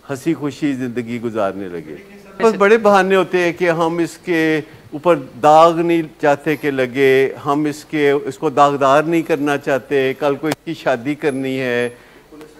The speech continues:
पुलिस रिकॉर्ड हो जाएगा, फलाना हो जाएगा। अभी का जो मसला है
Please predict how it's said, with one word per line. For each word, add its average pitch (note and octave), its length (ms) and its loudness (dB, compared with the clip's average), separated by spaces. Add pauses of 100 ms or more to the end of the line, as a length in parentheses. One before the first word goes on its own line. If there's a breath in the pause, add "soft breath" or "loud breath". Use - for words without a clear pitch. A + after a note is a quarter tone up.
(920)
पुलिस D#3+ 300 2
रिकॉर्ड D#3 460 2
हो D#3+ 80 2
जाएगा, C#3 500 2
फलाना D#3 440 -4
हो D#3 120 0
जाएगा। D3+ 340 -2 (240)
अभी G#3 340 -2
का G#3+ 180 2
जो F#3+ 160 0
मसला E3+ 460 0
है C#3+ 640 0